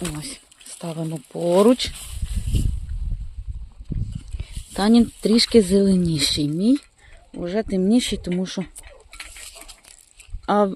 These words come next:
а так, в принципі, волоті, ой, іди сюди, волоті, ось,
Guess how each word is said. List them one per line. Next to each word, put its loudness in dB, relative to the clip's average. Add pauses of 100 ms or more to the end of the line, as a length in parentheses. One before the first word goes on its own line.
а 4
так, 2
в -18
принципі, 0
волоті, 4 (640)
ой, 4 (200)
іди 6
сюди, 4 (960)
волоті, 4 (300)
ось, -6